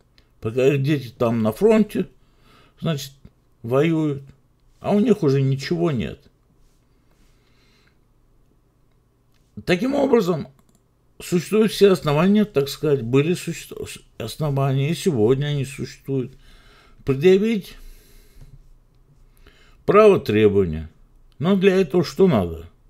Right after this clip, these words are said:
Для этого им сначала надо инициировать восстановление С С С Р, Р С Ф С Р на основании референдума. Не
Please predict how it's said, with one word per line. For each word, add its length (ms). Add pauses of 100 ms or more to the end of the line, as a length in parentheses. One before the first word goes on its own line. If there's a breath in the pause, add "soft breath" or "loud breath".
(400 soft breath)
Для 260
этого 280
им 120
сначала 500
надо 440 (460 soft breath)
инициировать 1040
восстановление 840
С 100
С 100
С 80
Р, 200
Р 320
С 20
Ф 20
С 160
Р 220
на 180
основании 640 (200)
референдума. 760 (380 soft breath)
Не 100